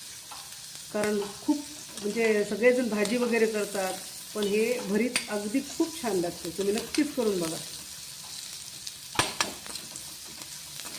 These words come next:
आपण वांग्याचं भरीत बघतो, वेगवेगळ्या प्रकारचं, पण दोडक्याचं भरीत कधी पाहिलं नसेल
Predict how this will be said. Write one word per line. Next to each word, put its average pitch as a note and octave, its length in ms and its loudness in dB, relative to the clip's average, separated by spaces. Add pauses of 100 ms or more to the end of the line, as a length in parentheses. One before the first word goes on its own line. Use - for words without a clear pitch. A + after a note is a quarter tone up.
(240)
आपण G3+ 220 2
वांग्याचं G3+ 520 4
भरीत F#3 260 0
बघतो, F3 300 -2 (1040)
वेगवेगळ्या G#3 360 2
प्रकारचं, F#3+ 440 0
पण G#3 160 0
दोडक्याचं G3 460 2
भरीत F#3+ 280 0
कधी G3+ 140 4
पाहिलं G#3+ 360 0
नसेल A3 320 0